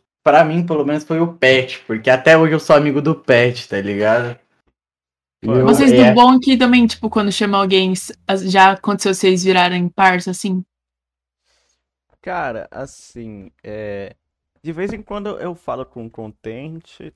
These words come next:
Speaker 2: com o Linkzinho, e... Eu não... Eu,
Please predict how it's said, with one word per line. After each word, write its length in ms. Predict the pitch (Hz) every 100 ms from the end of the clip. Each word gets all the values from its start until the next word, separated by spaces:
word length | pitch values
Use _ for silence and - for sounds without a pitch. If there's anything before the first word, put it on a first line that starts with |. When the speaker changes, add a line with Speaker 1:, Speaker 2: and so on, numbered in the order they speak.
| _
Speaker 2:
com 280 | 110 104 98
o 40 | 95
Linkzinho, 960 | 95 _ 101 92 104 120 98 - 151 - _ _
e... 720 | 117 113 110 110 107 104 101 135 _ _ _ _ _ -
Eu 140 | -
não... 160 | -
Eu, 140 | -